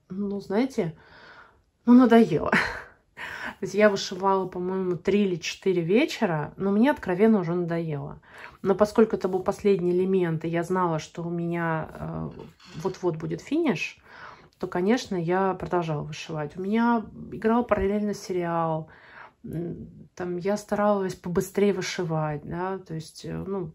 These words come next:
просто уже поскольку на сороковом каунте привыкла вышивать, то есть у меня уже рука, м, достаточно быстро вышивала эти крестики, глаза хорошо замечали переплетение основы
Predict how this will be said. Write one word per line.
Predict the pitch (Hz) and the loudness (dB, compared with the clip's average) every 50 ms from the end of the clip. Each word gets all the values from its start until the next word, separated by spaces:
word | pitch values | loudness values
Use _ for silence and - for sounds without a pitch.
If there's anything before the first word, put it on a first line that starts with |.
| _ - | _ -18
просто | - - 170 156 - - 165 | -14 -12 -12 -12 -12 -10 -10
уже | 160 160 | -8 -8
поскольку | 160 - 165 - - _ - 175 | -8 -8 -10 -12 -12 _ -8 -6
на | 175 160 | -6 -6
сороковом | - 180 175 - 180 175 175 175 | -6 -8 -8 -6 -6 -6 -6 -4
каунте | - 175 165 165 160 160 - | -4 -2 -2 -2 -2 -6 -8
привыкла | - - 175 170 165 - - 160 | -10 -8 -6 -6 -6 -6 -8 -10
вышивать, | 170 - - - - 202 254 311 330 - - | -10 -10 -12 -10 -2 4 6 6 6 6 4
то | 165 | -6
есть | - - 175 | -10 -8 -8
у | |
меня | 165 170 175 170 | -6 -6 -4 -6
уже | 165 160 165 165 | -6 -6 -6 -6
рука, | 170 165 - - 170 160 156 156 - - - - - - - - - - - - - - _ _ - | -6 -6 -4 -2 -2 -2 -2 -6 -10 -18 -20 -20 -20 -20 -20 -20 -20 -20 -20 -20 -20 -20 _ _ -20
м, | - - - - - - 110 113 - - - - | -20 -18 -16 -16 -16 -14 -14 -14 -14 -14 -12 -10
достаточно | 170 175 - 202 190 - - 190 | -10 -6 -4 -4 -4 -2 -2 -2
быстро | 170 202 185 - - 170 | 0 0 -2 -2 -4 -6
вышивала | 165 156 - - 175 170 170 170 165 | -6 -6 -6 -2 0 0 2 2 0
эти | 160 156 180 180 | -2 -2 -4 -4
крестики, | - 240 302 339 339 - - 254 240 - 226 | 0 2 4 4 4 2 -2 -4 0 4 4
глаза | 214 - 175 170 165 180 180 | 4 4 2 0 2 2 0
хорошо | 175 - 170 170 160 - - 180 170 | 0 0 -4 -6 -6 -6 -6 -6 -6
замечали | 160 165 160 165 160 - - 180 170 165 165 165 165 160 160 160 165 160 - | -4 -4 -4 -4 -4 -6 -6 -4 -4 -2 -2 -2 -2 -2 -2 -2 -4 -4 -6
переплетение | 170 170 165 175 165 - 185 170 165 160 160 | -6 -6 -6 -6 -6 -6 -6 -6 -6 -6 -6
основы | 160 - - 220 240 294 311 294 277 269 254 240 226 | -8 -6 -2 2 4 6 6 6 4 2 0 0 -2